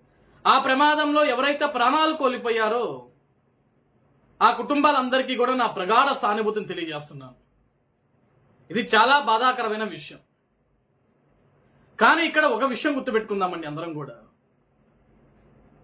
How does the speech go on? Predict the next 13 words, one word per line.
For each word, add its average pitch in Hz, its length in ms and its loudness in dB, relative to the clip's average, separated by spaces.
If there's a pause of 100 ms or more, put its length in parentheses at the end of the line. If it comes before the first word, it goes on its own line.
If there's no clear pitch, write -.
(100)
ఈ 254 160 4
మానవ 294 480 4
జాతిలో, 262 800 0 (280)
ఈ 240 100 -6
సమాజంలో 269 720 0
ఎవ్వరు 220 420 -2
కూడా 277 300 -2
తోటి 285 400 0
మనిషి 247 360 -4
ప్రాణాలు 285 500 0
కోల్పోవాలని 262 720 0
ఎవరు 247 220 -4
కోరుకోరు, 208 640 -4